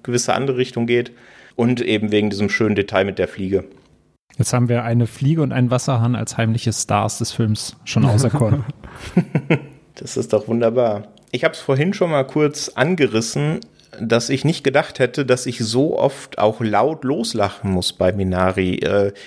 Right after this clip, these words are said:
Speaker 1: geht es nur mir so, weil ich vielleicht auch ein bisschen weird bin, oder ging euch das auch so? Daniel, musstest du auch ein paar Mal lachen?
Speaker 2: Äh, auf jeden Fall. Vor allen Dingen aufgrund von, äh, Sunja, also von der Großmutter,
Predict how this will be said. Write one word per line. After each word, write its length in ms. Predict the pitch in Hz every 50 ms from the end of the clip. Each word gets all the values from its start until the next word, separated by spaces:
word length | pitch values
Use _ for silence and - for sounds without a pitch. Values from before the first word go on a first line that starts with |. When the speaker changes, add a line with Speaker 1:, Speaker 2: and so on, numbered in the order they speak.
| - -
Speaker 1:
geht 180 | - 147 180 208
es 140 | 190 -
nur 120 | 160 139 127
mir 400 | 120 117 117 123 131 165 196 196
so, 220 | 190 214 233 190
weil 180 | 139 143 147 143
ich 60 | 135
vielleicht 340 | - 127 120 127 139 139 -
auch 100 | 120 120
ein 80 | 120
bisschen 420 | 117 - - - 139 123 110 98 107
weird 240 | 123 147 - - -
bin, 140 | 214 214
oder 140 | 196 180 165
ging 220 | 156 147 160 160 151
euch 220 | 143 - 135 -
das 200 | - 139 - -
auch 240 | - 110 120 113 -
so? 200 | - 95 98 92
Daniel, 420 | 90 98 95 110 120 117 117 113
musstest 340 | 113 113 113 - - - -
du 80 | 110 -
auch 300 | 98 120 143 - - -
ein 100 | 180 151
paar 180 | - - 165
Mal 120 | 156 160 156
lachen? 380 | 156 156 156 - 196 208 226 - - - _ _ _ _ _ _ _ _
Speaker 2:
Äh, 160 | - 131 131 135
auf 180 | - 127 117 -
jeden 180 | 160 151 151
Fall. 480 | - - 160 156 135 123 135 170 196 196 190 - - - - - -
Vor 160 | - - 143
allen 100 | 143 135
Dingen 160 | 135 131 127
aufgrund 420 | 123 - 123 110 - - 131 127 120
von, 440 | - - 120 117 117 113 110 104 -
äh, 140 | 127 127 123
Sunja, 480 | - - - 147 139 127 120 113 117
also 200 | 110 113 107 110
von 160 | 104 - 120 110
der 280 | 107 107 110 110 110 -
Großmutter, 760 | - - 113 117 135 147 - - 117 113 113 - 113 117 139